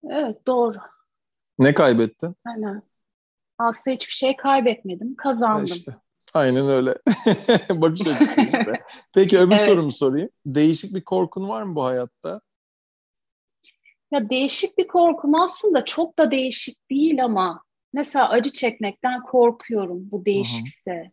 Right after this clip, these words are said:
Speaker 1: Ya şöyle değişik korkularım işte, işte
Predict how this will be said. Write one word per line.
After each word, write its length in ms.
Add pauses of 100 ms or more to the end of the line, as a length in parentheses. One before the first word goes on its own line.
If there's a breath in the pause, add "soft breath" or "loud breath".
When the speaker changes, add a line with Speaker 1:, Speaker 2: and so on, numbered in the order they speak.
Speaker 1:
Ya 160
şöyle 540
değişik 480
korkularım 920
işte, 400 (840 soft breath)
işte 140